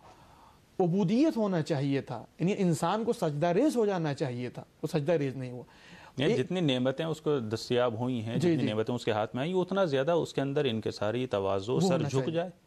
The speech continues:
Speaker 2: ان
Speaker 1: جی۔
Speaker 2: کے نعمت، صاحب نعمت کے سامنے،
Speaker 1: بے شک، بے
Speaker 2: خالق
Speaker 1: شک۔
Speaker 2: نعمت کے سامنے۔
Speaker 1: تو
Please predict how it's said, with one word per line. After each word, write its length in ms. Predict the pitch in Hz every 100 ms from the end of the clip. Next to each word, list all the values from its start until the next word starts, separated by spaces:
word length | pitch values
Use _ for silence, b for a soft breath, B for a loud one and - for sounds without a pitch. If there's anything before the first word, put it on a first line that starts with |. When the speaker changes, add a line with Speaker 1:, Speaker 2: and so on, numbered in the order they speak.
| b b b b _
Speaker 2:
ان 100 | -
Speaker 1:
جی۔ 100 | 117
Speaker 2:
کے 160 | 127 120
نعمت، 460 | 104 107 110 117 117 - -
صاحب 400 | - 104 117 127
نعمت 380 | 120 110 110 -
کے 80 | 107
سامنے، 340 | 101 98 98
Speaker 1:
بے 140 | 127 165
شک، 100 | 160
بے 60 |
Speaker 2:
خالق 340 | 123 120 104 117
Speaker 1:
شک۔ 60 |
Speaker 2:
نعمت 340 | 107 98 95 -
کے 80 | -
سامنے۔ 280 | 92 90
Speaker 1:
تو 60 | -